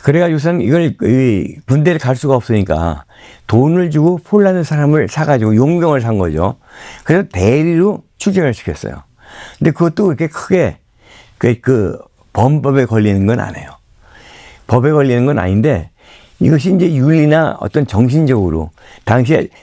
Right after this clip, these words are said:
남북전쟁에 참전을 했냐 아니냐를 가지고 애국자냐 아니냐 매국노냐 이렇게 따지던 시대였으니까. 근데 이 사람이 군대를 못 갔는데 끝-, 끝내 이 병-, 그, 그 달러를 주고 그 폴란드 용병을 사가지고 군대를 보냈는데 그게 문제가 됐는데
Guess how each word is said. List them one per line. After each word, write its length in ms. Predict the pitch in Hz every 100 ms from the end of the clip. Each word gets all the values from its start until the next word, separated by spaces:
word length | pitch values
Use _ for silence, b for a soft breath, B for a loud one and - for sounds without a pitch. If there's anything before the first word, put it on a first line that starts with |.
| -
남북전쟁에 760 | - 143 147 151 139 123 120
참전을 380 | 117 160 160 147
했냐 380 | 117 160 160 147 85
아니냐를 420 | 101 110 107 98
가지고 440 | 95 85 87 117 B B B -
애국자냐 600 | 123 123 139 101 113 117
아니냐 380 | 71 98 92 80
매국노냐 720 | 73 107 117 120 104 92 73 - b b -
이렇게 280 | 117 117 131
따지던 420 | - 156 123 101
시대였으니까. 680 | - 80 76 78 71 71 - B B B B B -
근데 100 | 165
이 40 |
사람이 220 | 160 175
군대를 320 | 165 156 170 160
못 140 | 120
갔는데 600 | 135 131 117 139 160 - B B B B B _ -
끝-, 220 | 254 233
끝내 400 | - 214 196 185
이 260 | 123 156 151
병-, 360 | 113 127 131 - -
그, 220 | - 98 92
그 160 | 101
달러를 440 | - 147 165 139 107
주고 360 | 104 117 120 b b b b _ _ -
그 120 | 110
폴란드 600 | - 185 180 175 143 113
용병을 440 | 110 139 139 120
사가지고 420 | 101 113 107 98 98
군대를 340 | 101 107 110
보냈는데 300 | 95 85 101
그게 220 | - 120
문제가 360 | 139 135 139 135
됐는데 540 | 110 107 117 123 76